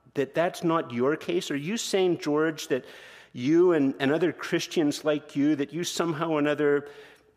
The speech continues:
aren't like this, that you just have the right types of desires and you're able to repent. No, no, no, no, no, no, no, no, no, no, no. That's not what this text is all about.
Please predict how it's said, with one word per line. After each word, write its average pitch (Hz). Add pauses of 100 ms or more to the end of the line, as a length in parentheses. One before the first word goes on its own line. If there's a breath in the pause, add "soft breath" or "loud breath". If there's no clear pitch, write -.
(140)
aren't 143
like 135
this, 139
that 120
you 143
just 143
have 139
the 127
right 127
types -
of 113
desires 123
and 113
you're 143
able 143
to -
repent. 123
No, 135
no, 143
no, 135
no, 123
no, 113
no, 110
no, 104
no, 95
no, 90
no, 87
no. 85
That's -
not 101
what 98
this 98
text -
is -
all 92
about. 85